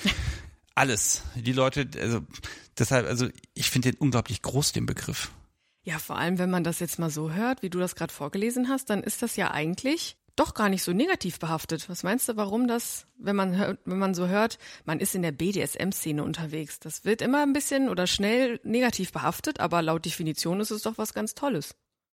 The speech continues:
Speaker 2: Ja, ich glaube, das kommt dann einfach durch, äh, mediale Erziehung, ne?
Speaker 1: Mhm.
Speaker 2: Ne? Die Szene.
Speaker 1: Die Szene.
Speaker 2: Ne? Also, <laughs> ja, das ist immer, ich glaub, da hat man aber auch keinen Begriff. Du kannst immer schnell sagen, ja, das ist die Kifferszene, ne?
Speaker 1: Ja, genau.
Speaker 2: Also,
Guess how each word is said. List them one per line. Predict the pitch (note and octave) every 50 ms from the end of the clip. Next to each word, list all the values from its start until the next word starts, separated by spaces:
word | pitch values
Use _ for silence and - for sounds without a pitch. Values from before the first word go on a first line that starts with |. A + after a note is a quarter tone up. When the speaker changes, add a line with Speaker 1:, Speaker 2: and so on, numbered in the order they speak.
| _ _ _ _ _ - -
Speaker 2:
Ja, | A#2 F#2+ F#2 G#2 A2 A#2
ich | A2 - - _ _ _ -
glaube, | - - G2+ E2+ D#2+ F2+ G2+ A#2 C3 C#3+
das | C3 A#2 G2+ -
kommt | - - A2 G#2+ -
dann | G#2+ -
einfach | - E2 F#2+ - - G#2+ G2+
durch, | - A2+ A#2+ B2+ - - -
äh, | - - G#2+ G2 - E2
mediale | - G2 G#2 G2+ G#2 - - F2 F2 G2 G2+
Erziehung, | G2+ G2 - - - C3 C3 B2 A2+ G#2 G2 G#2+
ne? | B2 C#3+ D3+
Speaker 1:
Mhm. | - G3+ G3 F#3 F3+ F#3+ G#3+ A3+ - _ _ _ -
Speaker 2:
Ne? | A2 G#2+ A2+ A#2 A2+ - - -
Die | - G#2+ G#2
Szene. | - - - F2 F2 F2 F2+ F2 F2+ - - - - - - _ _ _ - -
Speaker 1:
Die | - F3+
Szene. | - - - F#3 F#3 F3 E3 E3+ - -
Speaker 2:
Ne? | - G#2+ G#2+ - - - -
Also, | - - G2 G#2
<laughs> | G2+ - - - - D#5+ D#5 C#5 D5+ C#5+ - - - - - - - - - - -
ja, | - A#2 C3+
das | - D#3+
ist | D#3+ C#3+
immer, | F#3 E3 D#3+ D#3
ich | C3+
glaub, | - D#3+ -
da | -
hat | D#3+ F3 -
man | E3+ D3+
aber | C#3 C#3+
auch | -
keinen | - D#3+ C#3+
Begriff. | C#3 C3+ - - -
Du | C3+ B2
kannst | - C#3+ C3+
immer | - B2 C3+
schnell | - - D3 C3+ A#2
sagen, | A2 A#2 A#2+
ja, | A2+ A#2
das | B2+ B2+ -
ist | - - -
die | C3
Kifferszene, | - - - D3 - A#2+ G#2 - - - D#2 F2 - - -
ne? | G2 G#2+ C3 F3 G#3+ G#3 - -
Speaker 1:
Ja, | - A#3 B3
genau. | B3 A#3 A3 F#3+ -
Speaker 2:
Also, | - -